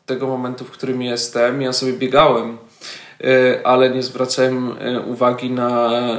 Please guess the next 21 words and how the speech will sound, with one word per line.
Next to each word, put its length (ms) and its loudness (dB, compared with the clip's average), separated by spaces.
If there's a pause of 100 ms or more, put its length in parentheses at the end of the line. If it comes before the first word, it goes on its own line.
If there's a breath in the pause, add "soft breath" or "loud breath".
(140)
inne 320 2
partie 300 0
ciała, 380 0
więc, 420 -2
y, 880 -2 (260)
teraz 300 0
muszę 240 -2
troszeczkę 520 -2
się 120 -2
dobudować, 800 0
y, 640 0 (260)
w 200 -18
ramionach, 600 -2
w 100 -18
rękach, 680 0
y, 80 -2
także 340 -6
polecam 440 -4
inne 180 -4
formy 280 -4
aktywności. 760 -4